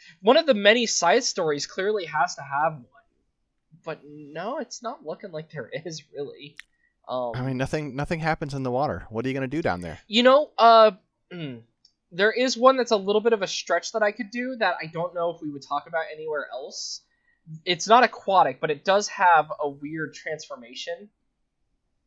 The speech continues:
Speaker 1: And it does have some similar aspects. 'Cause it
Speaker 2: What are we, what are we, what are we talking about?
Speaker 1: I'm talking about the Oz sixteen M S X D Scorpio.
Speaker 2: Sure, what the hell? <laughs> Why
Speaker 1: Um,
Speaker 2: not?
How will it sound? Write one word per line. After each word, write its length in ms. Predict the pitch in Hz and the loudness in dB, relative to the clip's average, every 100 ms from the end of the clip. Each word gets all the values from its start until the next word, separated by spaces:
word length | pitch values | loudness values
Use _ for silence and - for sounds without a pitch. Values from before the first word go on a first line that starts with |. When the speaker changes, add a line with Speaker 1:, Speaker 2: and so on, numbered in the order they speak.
| _ _ _ _ | _ _ _ _
Speaker 1:
And 120 | 156 | -6
it 160 | 156 147 | -4 2
does 340 | 175 202 175 156 _ _ | 4 4 2 -8 _ _
have 240 | - 180 165 | -4 -2 0
some 180 | 175 143 | -4 -6
similar 720 | - - 180 233 214 147 - 135 | -6 -4 -4 -4 -2 -2 -4 -8
aspects. 840 | 139 - - 127 - - - - _ _ _ _ _ _ _ - | -10 -10 -10 -12 -10 -8 -8 -10 _ _ _ _ _ _ _ -16
'Cause 220 | 131 135 | -14 -6
it 60 | 123 | 0
Speaker 2:
What 100 | 127 | 2
are 40 | |
we, 160 | 123 120 | 2 0
what 400 | 113 - 117 123 | -4 -8 0 2
are 40 | |
we, 140 | 120 113 | 2 2
what 140 | 123 | 2
are 20 | |
we 80 | 120 | 2
talking 260 | 131 123 110 | 4 2 2
about? 220 | 82 - | -8 -10
Speaker 1:
I'm 100 | 110 | -10
talking 220 | 165 240 190 | -2 -2 0
about 140 | - | -2
the 100 | 143 | -2
Oz 240 | 151 151 | 0 0
sixteen 480 | - 165 - 165 147 | -2 -8 -10 -8 -8
M 200 | - 147 | -8 -6
S 220 | 139 - - | -4 -4 -6
X 220 | 143 135 120 | -6 -8 -14
D 220 | 127 139 135 | -10 -8 -6
Scorpio. 800 | - - 123 131 127 - 156 - _ _ _ _ _ _ - - - - _ _ _ _ _ _ _ _ | -6 -6 -10 -10 -14 -6 -6 -6 _ _ _ _ _ _ -20 -20 -20 -20 _ _ _ _ _ _ _ _
Speaker 2:
Sure, 500 | - - 180 170 139 | -2 2 6 8 10
what 180 | 147 - | 8 8
the 120 | 143 | 6
hell? 380 | 139 127 123 - - - | 8 8 8 6 4 2
<laughs> 200 | - - | -2 4
Why 220 | 165 160 | 8 10
Speaker 1:
Um, 60 | 160 | 10
Speaker 2:
not? 280 | 131 120 | 8 6